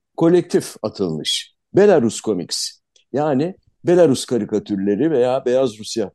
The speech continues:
karikatürleri, ne diyeceğiz? Ee, Beyaz Rusya karikatürleri diyelim.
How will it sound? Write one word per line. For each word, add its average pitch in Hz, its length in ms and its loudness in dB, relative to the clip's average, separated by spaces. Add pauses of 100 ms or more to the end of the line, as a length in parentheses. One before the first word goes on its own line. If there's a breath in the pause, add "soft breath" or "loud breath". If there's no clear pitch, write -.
(140)
karikatürleri, 87 640 -2
ne 104 140 2
diyeceğiz? 92 480 0 (120)
Ee, 120 40 -4 (2250)
Beyaz 151 340 2
Rusya 104 240 0
karikatürleri 90 680 0
diyelim. 101 360 2